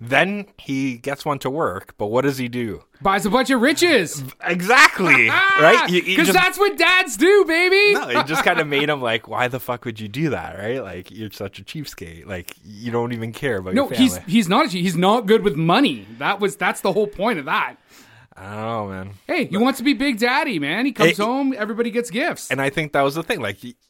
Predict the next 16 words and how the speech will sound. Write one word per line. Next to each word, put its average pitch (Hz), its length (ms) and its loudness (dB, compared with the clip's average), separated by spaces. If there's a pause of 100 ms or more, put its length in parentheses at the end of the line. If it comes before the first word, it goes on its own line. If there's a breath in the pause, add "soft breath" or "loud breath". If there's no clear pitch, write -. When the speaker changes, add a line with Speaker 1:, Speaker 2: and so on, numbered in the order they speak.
Speaker 1:
it 127 80 -4
was 117 180 -4
like 117 160 -2
they 107 140 -4
gave 135 260 -4
him 139 140 -6
a 117 60 -4
flaw 104 340 0
to 104 160 -6
give 101 160 -6
him 98 100 -10
a 87 80 -12
flaw, 78 320 -12 (400 loud breath)
right? 120 340 -8
Like, 95 200 -10 (320)
that 120 400 2